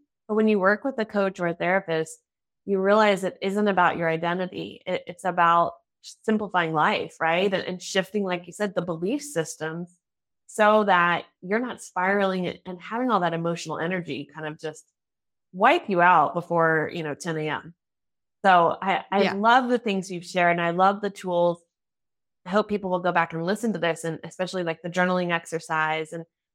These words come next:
Speaker 1: and the brain's favorite thoughts, right? Like, this is really good stuff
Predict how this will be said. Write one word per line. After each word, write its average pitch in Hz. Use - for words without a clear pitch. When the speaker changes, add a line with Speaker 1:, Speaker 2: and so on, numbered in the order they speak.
Speaker 1:
and 175
the 175
brain's 202
favorite 185
thoughts, 170
right? 214
Like, 202
this 214
is 208
really 202
good 185
stuff 185